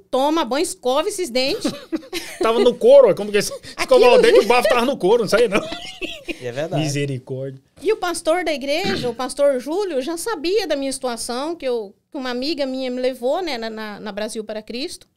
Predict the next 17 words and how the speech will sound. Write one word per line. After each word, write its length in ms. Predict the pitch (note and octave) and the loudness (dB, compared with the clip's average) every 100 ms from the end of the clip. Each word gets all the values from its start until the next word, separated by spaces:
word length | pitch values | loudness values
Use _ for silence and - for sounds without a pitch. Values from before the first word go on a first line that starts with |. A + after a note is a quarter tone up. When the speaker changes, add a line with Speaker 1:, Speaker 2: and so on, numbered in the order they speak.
| _ _ _ _ _ _ _ | _ _ _ _ _ _ _
Speaker 1:
Aí 240 | G#3 G#3+ | -6 -2
ela 140 | A3+ D4 | -2 -4
contou 520 | D4+ F#4+ F#4 F4+ F4+ | -6 -6 -4 -4 -4
com 60 | C4 | -8
o 20 | |
pastor, 560 | B3 A#3 - A#3 D4 E4+ | -12 -10 -6 -4 -4 -4
né, 100 | A#3+ | -8
que 80 | |
eu 60 | G#3+ | -10
pedi 260 | A3 G#3 A3+ | -10 -10 -8
oração, 400 | G#3+ A#3 B3+ E4 | -8 -8 -8 -8
pedi 220 | G#3+ G#3+ | -8 -8
ajuda 500 | G#3 G#3 B3+ D4+ A#3+ | -10 -10 -8 -8 -8
em 100 | A3 | -10
oração 500 | G#3 G#3 - A3+ C#4 | -10 -12 -10 -10 -10
e 40 | |
tal. 380 | C#4 G#3+ A#3+ C#4+ | -12 -12 -12 -14